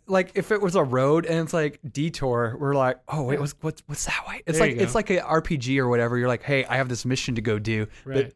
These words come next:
Speaker 1: and then you're like, "Wait a minute. Look to the right. What are those guys doing? I'm gonna go find out." Walk
Speaker 2: Yep.
Speaker 1: over there. You're like, "Oh, crap. I wanna do this."
Speaker 2: Like, every time I've played Skyrim.
Speaker 1: Yes.
Speaker 2: Or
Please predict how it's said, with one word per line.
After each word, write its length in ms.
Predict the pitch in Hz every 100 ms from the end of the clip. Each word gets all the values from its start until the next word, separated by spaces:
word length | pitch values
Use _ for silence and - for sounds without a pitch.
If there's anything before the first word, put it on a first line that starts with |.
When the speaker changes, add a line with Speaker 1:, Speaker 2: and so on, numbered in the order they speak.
| -
Speaker 1:
and 140 | 151
then 100 | 151
you're 140 | 147 147
like, 240 | 131 117
"Wait 260 | 120 131 131
a 100 | 120
minute. 280 | 113 107
Look 140 | 123 -
to 60 |
the 80 | 131
right. 100 | 123 -
What 120 | 117
are 60 | 135
those 260 | 120 165
guys 280 | 123 113 101
doing? 140 | 117 107
I'm 60 | 180
gonna 80 | 151
go 80 | 87
find 340 | - 113 123
out." 220 | 151 113
Walk 180 | 113 107
Speaker 2:
Yep. 80 | -
Speaker 1:
over 200 | 110 117
there. 140 | 117
You're 80 | 123
like, 140 | 101 - -
"Oh, 100 | 117
crap. 400 | - 143 117 117
I 40 |
wanna 180 | 135 117
do 160 | 113 110
this." 400 | 135 113 107 123
Speaker 2:
Like, 220 | 120 -
every 240 | 131 143
time 180 | 143 139
I've 180 | 139 127
played 200 | 143 135
Skyrim. 480 | - 135 123 107 107
Speaker 1:
Yes. 360 | 117 120 - 127
Speaker 2:
Or 240 | 123 117